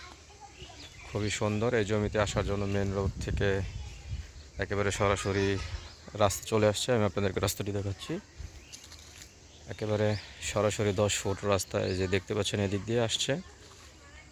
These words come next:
আহ, জমিটির সীমানাগুলো আমি আপনাদেরকে দেখিয়ে দিচ্ছি। একেবারে সরাসরি ওই কর্নার থেকে এভাবে চলে আসছে, এভাবে গিয়ে একেবারে ওইখানে পিলিয়ার আছে।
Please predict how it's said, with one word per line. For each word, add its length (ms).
আহ, 280
জমিটির 380
সীমানাগুলো 640
আমি 100
আপনাদেরকে 440
দেখিয়ে 320
দিচ্ছি। 340
একেবারে 540
সরাসরি 640
ওই 200
কর্নার 320
থেকে 440
এভাবে 220
চলে 260
আসছে, 220
এভাবে 320
গিয়ে 340
একেবারে 320
ওইখানে 560
পিলিয়ার 320
আছে। 240